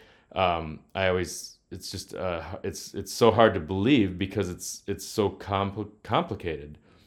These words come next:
Um, and through all of this, he shows us how to live. Like, there's, the words just are repeatedly giving good advice on how to not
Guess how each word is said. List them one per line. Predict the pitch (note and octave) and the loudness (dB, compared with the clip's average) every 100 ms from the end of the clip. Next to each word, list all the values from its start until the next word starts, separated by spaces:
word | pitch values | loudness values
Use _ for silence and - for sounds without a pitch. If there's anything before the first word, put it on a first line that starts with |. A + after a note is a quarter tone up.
| _ _ | _ _
Um, | G#2+ G2 F2 - | 0 2 0 -2
and | G#2 G2+ - | -2 -2 2
through | D#3+ C3+ | 8 10
all | F3+ A2 | 10 6
of | D#2+ | 2
this, | F2 G2 - | -4 -6 -2
he | G#2+ | -2
shows | - A2+ G2+ | 4 4 4
us | G2 | 2
how | G#2+ G2+ | 2 2
to | |
live. | F#2 A#2 F2 D2+ - | 2 0 -2 -6 -8
Like, | F#2 - | -8 -6
there's, | G2+ F#2 - - | -8 -8 -10 -14
the | E2+ F2+ | -10 -8
words | F2 A2 G#2 F2 | 2 4 4 0
just | F#2 - - | -10 -10 -6
are | F#2 E2+ E2 G2 | -4 -4 -6 -10
repeatedly | F2 - C#3 G#2+ F2 F2+ F2 - - _ _ | -10 -2 2 2 2 0 0 -6 -20 _ _
giving | A#2 A2 F#2+ F2+ F2 | 4 6 6 0 6
good | A2 | 6
advice | F#2 D#2+ G2+ F#2+ F2 - | 6 4 4 4 2 -2
on | E2+ | -6
how | E2+ F2+ | 0 0
to | E2 | 0
not | E2 F2+ F2+ - | 0 0 -2 -4